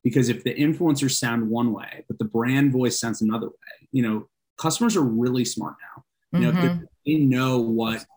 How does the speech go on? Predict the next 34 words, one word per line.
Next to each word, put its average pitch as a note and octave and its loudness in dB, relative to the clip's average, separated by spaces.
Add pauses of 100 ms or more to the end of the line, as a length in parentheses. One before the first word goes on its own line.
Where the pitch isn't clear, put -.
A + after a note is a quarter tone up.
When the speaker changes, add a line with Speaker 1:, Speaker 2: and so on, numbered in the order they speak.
(220)
Speaker 1:
Charmin A#2+ 2 (100)
is B2 0
supposed, C3 -2
Charmin C#3 2
is A2 -2
supposed B2+ -2
to A#2+ -4
sound B2 -2
like, - -12
right? A2+ -2
They A#2 0
know D3+ 4
Speaker 2:
Yeah. C3+ 0
Speaker 1:
that C3 -2
they're C3 0
a - -12
paper B2+ 0
company. G#2 -4
They G#2+ 0
know A2 2
that A2+ -2
they A2+ -2
don't A2+ -6
have A2+ -4
some A2 -2
sort A2+ -2
of A2+ -12 (320)
elaborate, C3 0
massive, A#2+ 0 (360)
you B2+ 2
know, A2+ 0
uh, A2+ -4
voice, C3 2 (120)
uh, A#2 -4